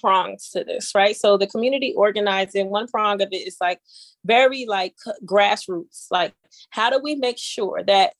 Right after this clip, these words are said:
we are engaging Black women into this movement from all different walks of life, right? So intersectionality is so key. So what is it like to be a Black woman who is a lesbian and pregnant? Or a Black woman who is trans and pregnant, or a Black woman who is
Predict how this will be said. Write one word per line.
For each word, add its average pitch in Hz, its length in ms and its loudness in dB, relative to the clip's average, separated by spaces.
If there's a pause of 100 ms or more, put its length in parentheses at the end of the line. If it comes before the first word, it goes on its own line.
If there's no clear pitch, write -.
(160)
we 233 260 -2
are 220 200 2
engaging 208 760 -2
Black 202 320 -2
women 196 400 -2
into 214 280 -4
this 220 280 -2
movement 196 520 -4 (320)
from 214 300 2
all 233 280 6
different 208 360 -6
walks 190 320 -4
of 180 140 -8
life, 175 260 -8 (140)
right? 208 260 2
So - 240 -2 (100)
intersectionality 208 920 -2
is 180 120 -14
so 180 200 -4
key. 180 300 -8 (240)
So 233 120 2
what 254 200 6
is 294 100 2
it 262 100 2
like 226 240 -2
to 226 120 -4
be 202 160 -2
a 185 60 0
Black 185 420 -2
woman 185 320 -4
who 214 200 0
is 190 120 4
a 190 60 4
lesbian 190 760 2
and 185 180 -2
pregnant? 180 380 -2 (480)
Or 220 240 6
a 208 40 4
Black 214 300 0
woman 220 200 -12
who 214 120 -6
is 196 140 -8
trans 214 400 -6
and 190 100 -4
pregnant, 180 380 0
or 202 120 4
a 202 60 4
Black 202 300 0
woman 208 220 -6
who 202 120 -2
is 180 140 -4